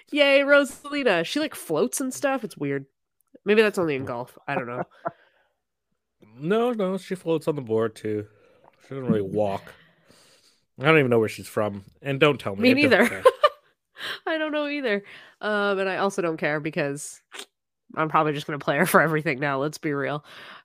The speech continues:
Speaker 1: Um,
Speaker 2: Ah, cheat the system. That's, I see. That's how that's fair.
Speaker 1: we'll see how it goes. Maybe,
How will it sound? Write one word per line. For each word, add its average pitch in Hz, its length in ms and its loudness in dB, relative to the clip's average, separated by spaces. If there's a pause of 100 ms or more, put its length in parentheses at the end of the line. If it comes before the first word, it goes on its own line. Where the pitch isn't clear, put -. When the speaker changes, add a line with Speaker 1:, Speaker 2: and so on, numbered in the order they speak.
Speaker 1:
Um, 156 100 2
Speaker 2:
Ah, 127 600 2
cheat 123 260 -6
the 127 80 -6
system. 113 440 -6
That's, 113 240 -8
I 120 120 -4
see. 123 160 -8
That's 107 240 -2
how 107 100 -6
that's 101 240 -12
fair. 87 300 -14 (440)
Speaker 1:
we'll 170 120 -10
see 202 180 0
how 196 180 4
it 139 80 -2
goes. 151 280 0
Maybe, 165 440 0